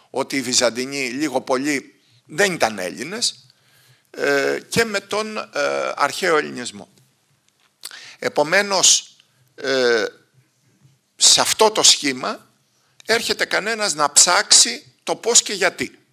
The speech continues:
Εγώ στα τελευταία μου βιβλία, αρχίζοντας από το χίλια διακόσια τέσσερα, ε, έχω αρχίσει μια δουλειά, ε, παρόλο που, ε,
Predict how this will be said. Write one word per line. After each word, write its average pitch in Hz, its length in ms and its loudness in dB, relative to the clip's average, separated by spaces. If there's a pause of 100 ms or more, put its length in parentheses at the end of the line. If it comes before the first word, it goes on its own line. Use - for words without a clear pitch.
(300)
Εγώ 202 320 0
στα 180 180 -2
τελευταία 165 440 2
μου 151 140 -4
βιβλία, 165 340 0
αρχίζοντας 156 600 0
από 127 160 -6
το 123 100 -8
χίλια 135 260 -4
διακόσια 113 460 -4
τέσσερα, 214 600 -2 (760)
ε, 135 360 -2 (520)
έχω 208 300 0
αρχίσει 180 400 2
μια 170 340 0
δουλειά, 139 680 4 (140)
ε, - 80 -8 (140)
παρόλο 175 380 0
που, 151 480 -8 (500)
ε, - 120 -18